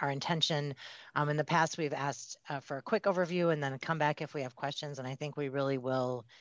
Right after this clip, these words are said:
um, stick to that. If there's not reason to come in for a second time, there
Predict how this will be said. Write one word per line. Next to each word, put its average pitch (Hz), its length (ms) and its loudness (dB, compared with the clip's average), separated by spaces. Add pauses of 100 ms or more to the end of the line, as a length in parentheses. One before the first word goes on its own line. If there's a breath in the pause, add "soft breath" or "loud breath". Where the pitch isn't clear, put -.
(280 loud breath)
um, 143 120 -4
stick 151 240 0
to - 80 -4
that. 131 180 4
If 123 120 0
there's 131 180 -4
not 131 260 0
reason 139 300 -2
to 151 80 -6
come 147 220 -2
in 143 180 -2
for 147 120 0
a 135 40 0
second 143 220 -2
time, 156 320 2
there 127 260 -2